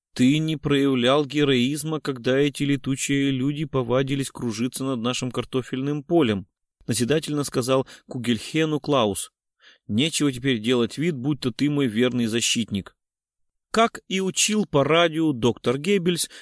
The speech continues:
Кугельхен не поддавался на провокации. Он еще несколько раз гавкнул в сторону, куда ушли летающие люди, после чего ушел в тень и шумно с сопением свалился. Убедившись, что ему не мерещится, Рабенкопф все-таки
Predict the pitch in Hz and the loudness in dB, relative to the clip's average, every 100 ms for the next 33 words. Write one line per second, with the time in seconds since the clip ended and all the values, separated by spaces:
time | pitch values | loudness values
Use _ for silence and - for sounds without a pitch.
0 | - - 196 196 165 196 190 180 - 185 | -6 0 2 2 0 0 -2 -2 -2 -2
1 | - 190 165 170 165 143 147 - 151 147 | 0 0 0 0 4 4 2 0 -2 0
2 | 147 151 - 117 98 - 95 - - - | 0 0 0 -2 0 -4 -8 -12 -18 -10
3 | - 180 175 - 160 151 - 127 - 123 | -2 0 2 0 0 0 0 0 2 2
4 | 120 - - 110 120 - - 101 - - | 2 0 -4 0 2 0 -2 -2 -2 -2
5 | 113 107 107 113 110 107 - 110 104 - | 0 2 0 0 0 0 -2 -2 -2 0
6 | 107 104 - 131 160 214 190 - - - | 0 0 0 0 0 0 -2 -6 -10 -10
7 | - 214 202 170 151 147 160 139 - - | 2 2 2 0 2 4 2 2 -2 0
8 | 117 - - 180 180 - - - 196 - | 0 0 -2 -2 -2 -6 -8 -2 0 0
9 | 190 180 175 - 175 151 123 120 120 120 | -2 -2 0 2 0 0 0 0 0 0
10 | - 131 120 101 - 90 - _ _ _ | -2 0 0 -2 -2 -6 -10 _ _ _
11 | _ - 190 190 214 - 196 - - 135 | _ -4 0 2 0 0 0 0 0 -2
12 | 120 131 127 117 127 156 196 185 185 - | 0 0 2 2 0 0 0 -2 -2 0
13 | 165 160 - - 127 143 151 160 - 156 | -2 -2 -8 -2 2 2 2 0 0 0
14 | - - - - 131 139 - 151 | -2 -10 -6 -2 -2 -2 -4 -4